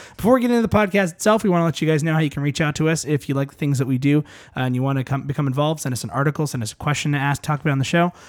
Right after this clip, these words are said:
Uh, so the easiest way to do that is to visit our website, which is, uh, stuff and things network dot com. Go there, click on the Stuff and Things Show artwork. You'll be taken to a page where you can, uh, actually listen to the show right there on the website. There's a little player.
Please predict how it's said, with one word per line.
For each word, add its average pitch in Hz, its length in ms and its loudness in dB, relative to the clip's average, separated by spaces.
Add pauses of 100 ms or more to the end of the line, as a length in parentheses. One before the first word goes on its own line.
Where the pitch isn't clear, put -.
(160)
Uh, 147 220 -2
so 180 140 -4
the 175 140 -4
easiest 247 220 2
way 240 60 4
to 202 80 2
do 156 140 2
that 151 220 0
is 151 180 -2
to - 180 -4
visit 139 340 -2
our 123 160 -2
website, 113 540 -6
which 120 320 -8
is, 123 400 -2
uh, 117 240 -4
stuff 226 360 -4
and 170 200 -4
things 165 220 -2
network 135 340 -4
dot 120 200 -4
com. 127 260 -4
Go 131 180 -2
there, 156 160 -2
click 190 260 -8
on 165 100 -4
the 131 60 -2
Stuff - 260 -2
and 139 120 -2
Things 135 180 -2
Show 120 300 -2
artwork. 139 360 -2 (280)
You'll 151 140 0
be 151 60 -2
taken 160 240 0
to 143 100 4
a 131 40 0
page 147 380 -2
where 143 100 0
you 127 180 0
can, 120 440 -2
uh, 123 100 -8
actually 117 460 -4
listen 135 480 -2 (300)
to 175 100 4
the 151 80 6
show 147 220 2
right 151 160 2
there 147 120 0
on 143 100 0
the 139 60 0
website. 143 300 0
There's 165 140 -4
a - 20 -4
little 117 140 -4
player. 135 440 -2